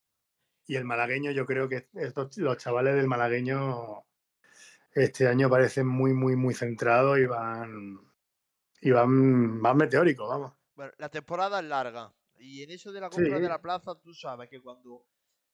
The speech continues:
Speaker 2: es que somos, somos unos cenizos. Cuando,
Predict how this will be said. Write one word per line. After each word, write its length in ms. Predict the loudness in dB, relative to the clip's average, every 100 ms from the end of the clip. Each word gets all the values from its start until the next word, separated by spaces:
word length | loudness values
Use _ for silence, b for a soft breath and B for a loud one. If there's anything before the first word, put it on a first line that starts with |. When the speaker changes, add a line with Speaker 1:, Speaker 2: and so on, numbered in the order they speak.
| _ _ _
Speaker 2:
es 100 | -16
que 120 | -14
somos, 320 | -8 -6 -6 -10
somos 260 | -16 -14
unos 140 | -14 -12
cenizos. 380 | -14 -16 -18 -20 _ _ _ _
Cuando, 1080 | -6 -6 -8 -10 -6 -6 -6 -6 -8 -10